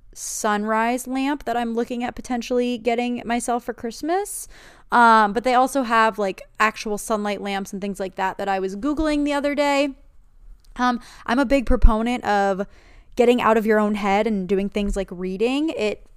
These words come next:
for me, I love watching T V, but I often find myself still, like, in my own head and scrolling on my phone, whereas reading, I have to just be present in reading the pages or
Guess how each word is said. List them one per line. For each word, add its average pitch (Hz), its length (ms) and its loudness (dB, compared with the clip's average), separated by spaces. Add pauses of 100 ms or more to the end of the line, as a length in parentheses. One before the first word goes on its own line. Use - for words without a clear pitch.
(220)
for 302 200 2
me, 294 300 6
I 285 180 4
love 240 260 6
watching 240 340 4
T 240 180 -4
V, 220 220 -4
but 226 140 0
I 208 80 2
often 214 280 -2
find 202 240 -4
myself 202 380 -4
still, 202 400 -2
like, 202 240 -2
in 208 160 -6
my 190 180 -2
own 196 140 -4
head 196 360 0
and 190 360 -4 (360)
scrolling 214 420 0
on 202 80 -2
my 190 100 -2
phone, 330 460 6
whereas 226 320 -2
reading, 262 400 0
I 202 140 -2
have 208 340 -2
to 240 100 -8
just 208 160 -10
be 214 100 -8
present 196 460 -4
in 202 140 -8
reading 196 260 -4
the 196 60 -6
pages 214 500 -2
or 202 480 -2